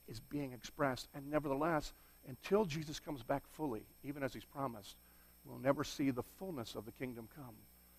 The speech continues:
And so we live this life praying that the kingdom would come and at the same time experiencing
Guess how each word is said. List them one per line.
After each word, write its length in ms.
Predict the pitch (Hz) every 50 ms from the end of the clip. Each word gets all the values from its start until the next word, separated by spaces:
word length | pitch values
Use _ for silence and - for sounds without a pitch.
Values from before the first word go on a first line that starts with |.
| - - - -
And 80 | - 156
so 280 | - 180 170 165 151 -
we 440 | - 156 190 208 233 240 226 214 - - - - - -
live 340 | 160 151 190 226 240 196 151
this 240 | 151 143 131 - -
life 540 | 135 139 139 135 127 - - - - - - - - - - - - - - - - - - - - - - - - - - - - - - - - - - - - - - - - - - - - - - - -
praying 520 | - - - 170 160 151 139 117 92 73 - - - - - - - - - - - - - - - - -
that 100 | 147 -
the 60 | -
kingdom 360 | - - 165 170 185 190 180
would 100 | 175 156
come 240 | - - 139 131 113 104 - - - - - - - - - - - -
and 60 | 117
at 60 | - -
the 80 | -
same 220 | - 147 143 139 131
time 380 | - 147 135 135 131 127 127 131 -
experiencing 840 | 107 - - - 151 139 127 127 131 120 - 131 127 120 120 123